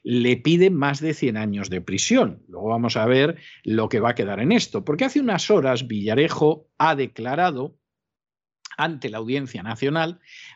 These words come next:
para decir que tanto bajo los gobiernos del Partido Socialista como bajo los gobiernos del Partido Popular, él actuó ilegalmente, pero con cobertura de esos gobiernos.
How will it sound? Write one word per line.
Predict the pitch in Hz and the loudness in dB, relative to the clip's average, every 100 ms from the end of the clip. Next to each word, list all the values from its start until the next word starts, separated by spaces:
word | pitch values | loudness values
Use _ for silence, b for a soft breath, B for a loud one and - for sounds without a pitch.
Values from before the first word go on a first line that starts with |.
| _ | _
para | - 143 226 | 0 0 0
decir | 269 233 - 190 170 - _ | -2 -6 -2 -2 -2 -6 _
que | - 120 | -10 -8
tanto | - - 240 269 233 226 220 | -6 -4 -4 -4 -4 0 2
bajo | 180 - - | 0 -4 -4
los | 131 120 | -2 -2
gobiernos | 113 117 135 202 214 190 | 0 2 4 4 2 0
del | 170 135 | 0 0
Partido | - 113 143 143 | -2 0 2 2
Socialista | 151 135 135 135 190 - - 92 B B B | 4 2 4 4 2 0 -2 -4 B B B
como | 135 135 127 | 2 4 2
bajo | 120 113 120 | 0 -2 -4
los | 110 107 | -4 -2
gobiernos | 107 110 160 190 135 | 0 4 4 4 -2
del | 92 90 | -6 -6
Partido | 90 175 110 131 | -8 -4 0 2
Popular, | 131 147 190 214 233 - B B B - | 2 2 6 6 4 0 B B B 0
él | 170 160 | 0 2
actuó | 113 - 131 156 196 196 _ | -4 -4 2 4 4 0 _
ilegalmente, | 110 107 104 123 147 175 190 247 | -6 -4 -2 0 0 -2 -2 -2
pero | 233 98 | -2 -4
con | 98 95 | -6 -6
cobertura | - 95 87 - 175 180 | -4 -4 -4 4 4 4
de | 95 | 2
esos | 95 87 | -8 -10
gobiernos. | 90 107 269 233 - - - | -4 0 0 -2 -10 -20 -20